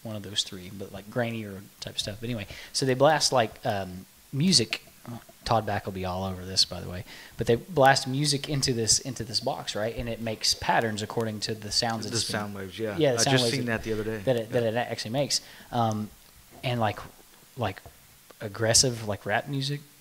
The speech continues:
Speaker 1: and, like, rock music and, like, just music that's not good in general,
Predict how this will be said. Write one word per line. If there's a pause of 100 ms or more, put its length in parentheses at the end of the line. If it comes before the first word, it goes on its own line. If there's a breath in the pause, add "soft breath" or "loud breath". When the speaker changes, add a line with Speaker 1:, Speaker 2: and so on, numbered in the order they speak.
(100)
Speaker 1:
and,
like, (160)
rock
music
and,
like,
just (200)
music
that's
not
good
in
general,